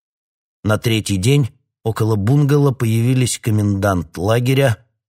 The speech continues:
и Авата, японский сержант. Питер Марлоу, Мак и Ларкин смотрели, как эти два человека приближаются, и умирали по тысяче раз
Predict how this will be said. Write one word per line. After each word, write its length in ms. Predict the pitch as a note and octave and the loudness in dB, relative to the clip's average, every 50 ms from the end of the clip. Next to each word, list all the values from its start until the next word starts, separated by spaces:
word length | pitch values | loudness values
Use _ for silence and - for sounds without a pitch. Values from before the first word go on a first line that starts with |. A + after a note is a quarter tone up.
| _ - | _ -8
и 160 | - C3+ - - | -8 -6 -4 -2
Авата, 680 | C#3 C3 G#2 F2+ F#2 E2 D#2 D2+ - D#2 C#2+ C#2 - _ _ _ _ _ _ _ _ _ _ - | -2 -2 0 0 -2 -2 -4 -4 -6 -8 -8 -8 -10 _ _ _ _ _ _ _ _ _ _ -10
японский 640 | F#2+ F#2+ G2+ - - F#2 F2+ E2+ - - - G2+ | -8 -8 -8 -6 -6 -6 -6 -4 -6 -6 -6 -6
сержант. 760 | F#2+ - - G2+ F2+ E2+ D2+ B1+ G#1+ - - - - - - _ _ _ _ _ _ _ _ _ _ _ _ _ _ _ _ _ _ | -6 -6 -6 -6 -6 -8 -8 -8 -8 -10 -12 -14 -18 -20 -20 _ _ _ _ _ _ _ _ _ _ _ _ _ _ _ _ _ _
Питер 320 | - G#2+ G2+ - C3 A2+ A2 | -14 -10 -6 -2 -2 0 2
Марлоу, 600 | A2 A#2 B2+ C3+ C3 C3 C3 C3 C3 B2+ G#2+ - - _ _ _ _ _ _ _ _ _ _ - | 2 2 2 2 2 2 2 2 2 0 -2 -4 -8 _ _ _ _ _ _ _ _ _ _ -6
Мак 480 | - F#2+ G#2 A2+ A2+ - - - _ - | -2 0 0 0 0 -2 -4 -12 _ -10
и 80 | - G2 | -6 -4
Ларкин 540 | G2 G2+ A2 B2 B2 A2+ - B2+ A#2+ A2 - - _ _ _ _ _ _ _ _ _ _ | -2 0 0 0 -2 -2 -4 -2 -2 -2 -4 -6 _ _ _ _ _ _ _ _ _ _
смотрели, 600 | - - - A2 A2 G#2+ - B2+ C3 C#3+ C#3+ C#3 | -8 -6 -2 -2 -2 -2 -2 -2 0 0 0 0
как 220 | B2+ - C3 A#2 - | -2 -4 -6 -6 -6
эти 140 | A2 - A#2 | -4 -4 -2
два 200 | G#2+ A2 A#2+ A#2+ | -2 0 -2 -2
человека 520 | - - A#2+ A2 G#2+ G#2+ A2+ A2 - A2 | -2 -2 -2 -2 -2 -2 -2 -4 -6 -6
приближаются, 1080 | - G#2 G2+ F#2+ F#2+ F#2+ F#2+ E2+ F2+ A#2 B2 B2 B2 A2+ - - - B2+ A#2 G2 - _ _ _ _ _ _ _ _ _ _ _ _ _ _ - | -6 -4 -4 -2 -2 -4 -2 -2 0 0 0 0 0 -2 -4 -4 -4 -4 -4 -4 -6 _ _ _ _ _ _ _ _ _ _ _ _ _ _ -12
и 120 | B2+ - - | -12 -6 -2
умирали 760 | C#3+ D3 C#3+ C#3 C3+ A#2+ A2 G#2+ G#2 G2+ G2 G2 E2+ - _ _ _ _ _ _ | 0 2 2 2 2 2 2 2 0 0 -2 -4 -6 -10 _ _ _ _ _ _
по 120 | - G2+ | -8 -8
тысяче 480 | - - A2+ G2+ - G#2+ - - - G2 | -6 -6 -6 -6 -6 -6 -6 -4 -2 -2
раз 360 | F#2+ A2 A#2 A2 - - - | 0 0 0 -2 -4 -8 -10